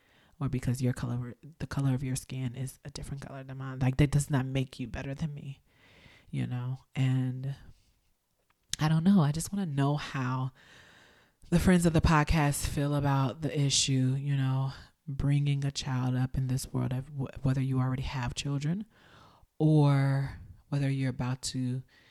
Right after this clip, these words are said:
you know, bring a child into this world. How do you prepare for the worst?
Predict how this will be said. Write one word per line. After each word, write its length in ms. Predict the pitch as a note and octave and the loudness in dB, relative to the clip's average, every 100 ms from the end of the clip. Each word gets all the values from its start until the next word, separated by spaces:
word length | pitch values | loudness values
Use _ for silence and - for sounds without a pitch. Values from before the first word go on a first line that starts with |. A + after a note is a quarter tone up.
| _ _ _ | _ _ _
you 120 | D3 | -6
know, 200 | B2 B2 | -6 -8
bring 260 | C3+ C#3 B2+ | -4 -2 -2
a 60 | |
child 260 | - B2+ B2 | -4 -4 -6
into 200 | B2+ C3+ | -8 -12
this 220 | C3+ - | -12 -10
world. 180 | C3 C3+ | -8 -8
How 280 | - D#3 D#3 | -6 -2 0
do 100 | E3+ | 0
you 320 | D3+ D3+ D3 | 0 -2 0
prepare 920 | - B2+ - C3+ C3 B2+ B2 B2 B2 _ _ _ _ | 0 0 -4 -2 0 0 -2 -6 -8 _ _ _ _
for 800 | - - C#3 B2+ A#2+ A#2+ A#2+ B2 - - _ _ _ _ _ _ _ _ | -12 -2 0 2 0 -2 -6 -8 -12 -20 _ _ _ _ _ _ _ _
the 120 | D3 B2+ | 0 2
worst? 640 | B2 A2 - - - | 2 -2 -6 -8 -10